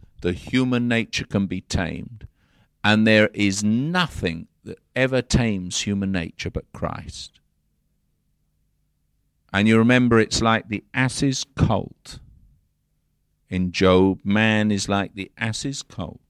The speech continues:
And Jesus Christ chose that very thing to ride into Jerusalem with. He rode upon an ass's colt. I remember when I was in the States, someone saying that he believed he had a,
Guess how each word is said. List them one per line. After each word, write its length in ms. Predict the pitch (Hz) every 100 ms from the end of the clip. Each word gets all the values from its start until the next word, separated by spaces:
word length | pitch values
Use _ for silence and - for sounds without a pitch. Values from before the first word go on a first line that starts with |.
| _ _ _ _ _
And 200 | - 117
Jesus 460 | 120 190 196 180 -
Christ 560 | - 185 175 170 -
chose 400 | - 170 151 131
that 240 | - 123 -
very 840 | 107 113 131 170 202 214 226 240
thing 680 | 208 - _ 185 123 107 - _ _ _ _ _ _ _ _ _ _
to 120 | -
ride 500 | 92 95 98 104 107
into 280 | 107 110 127
Jerusalem 680 | 120 113 95 95 - - -
with. 300 | - - - _ _ _ _ _ _ _ _ _ _ _ _ -
He 180 | 123
rode 1000 | 131 131 160 196 185 143 98 87 80 - - _ _ -
upon 360 | 104 135 120
an 120 | 120
ass's 420 | 120 113 - 110 -
colt. 400 | - 92 78 - _ _ - - - _ _ _ _ _ _ _ _ _ _ _ _ _ _
I 180 | 120 131
remember 640 | 147 147 147 156 156 151 143
when 220 | 139 151
I 100 | 151
was 160 | 147
in 140 | 147 147
the 100 | 143
States, 540 | - - 165 165 -
someone 360 | - 147 147 143
saying 420 | - 156 151 147
that 120 | 143
he 100 | 143
believed 540 | 147 143 143 139 139 135
he 80 |
had 180 | 120 123
a, 140 | 117